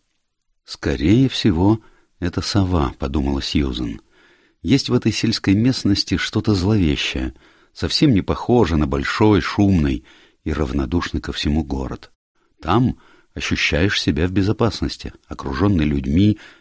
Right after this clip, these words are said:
никогда не остающийся в одиночестве, тогда как здесь.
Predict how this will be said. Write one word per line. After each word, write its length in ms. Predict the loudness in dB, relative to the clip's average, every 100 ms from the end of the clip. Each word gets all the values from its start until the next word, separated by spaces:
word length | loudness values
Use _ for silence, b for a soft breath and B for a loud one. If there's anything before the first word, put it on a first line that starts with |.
| B -14
никогда 360 | -8 -4 0
не 120 | 0 0
остающийся 640 | -4 -4 -2 -4 -6 -6
в 60 | -6
одиночестве, 800 | -6 -4 -4 -4 -8 -8 -8 -10 _ _ _ _ _
тогда 300 | -10 -4 -4
как 220 | -4 -8
здесь. 560 | -10 -4 0 0 -2